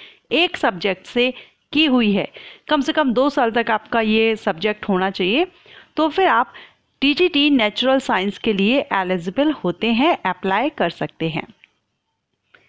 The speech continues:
वहीं अगर हम बात करें टीजीटी मैथमेटिक्स के लिए, तो टीजीटी मैथमेटिक्स के लिए आपके पास मैथ्स ऑनर से आपने किया हो ग्रेजुएशन,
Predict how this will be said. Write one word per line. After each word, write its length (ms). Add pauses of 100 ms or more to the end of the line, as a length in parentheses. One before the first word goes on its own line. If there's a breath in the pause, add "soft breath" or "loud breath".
(380 soft breath)
वहीं 260
अगर 220
हम 160
बात 260
करें 240
टीजीटी 520
मैथमेटिक्स 840
के 160
लिए, 280 (600 soft breath)
तो 60
टीजीटी 760
मैथमेटिक्स 800
के 180
लिए 300 (440 loud breath)
आपके 340
पास 420
मैथ्स 480 (100)
ऑनर 340
से 180
आपने 360
किया 280
हो 140
ग्रेजुएशन, 680